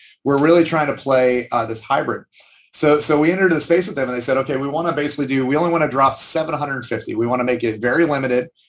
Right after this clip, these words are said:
you know, for, for, and it might not sound very limited in a crypto world,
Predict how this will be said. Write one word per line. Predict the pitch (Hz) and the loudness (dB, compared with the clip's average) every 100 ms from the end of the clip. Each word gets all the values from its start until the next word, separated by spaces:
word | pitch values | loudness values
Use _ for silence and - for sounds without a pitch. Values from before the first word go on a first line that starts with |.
| _ _ | _ _
you | 139 | -2
know, | 127 | 0
for, | 123 135 123 | 2 0 0
for, | - 123 120 | 0 0 0
and | 131 | -4
it | 127 131 | -4 -2
might | 147 143 | -2 0
not | 143 | 0
sound | 165 143 | 0 0
very | 135 131 | 0 -2
limited | 127 135 127 120 | -2 -2 -4 -4
in | 127 | -6
a | 110 | -4
crypto | - 123 127 | -2 0 2
world, | 110 113 113 - | 2 2 0 -4